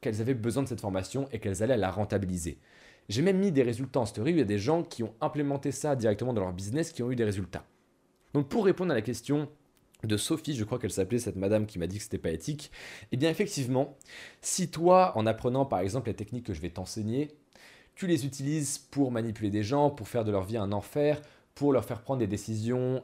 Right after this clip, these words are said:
à tort, d'accord, des décisions qu'ils voudraient pas prendre en temps normal, effectivement, là, là, tu mérites d'aller en prison.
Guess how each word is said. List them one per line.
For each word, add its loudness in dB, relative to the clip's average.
à -6
tort, 6
d'accord, 4
des 4
décisions -2
qu'ils -8
voudraient 0
pas 2
prendre -2
en -12
temps -4
normal, 4
effectivement, 2
là, 4
là, 8
tu -6
mérites 2
d'aller 4
en 2
prison. -12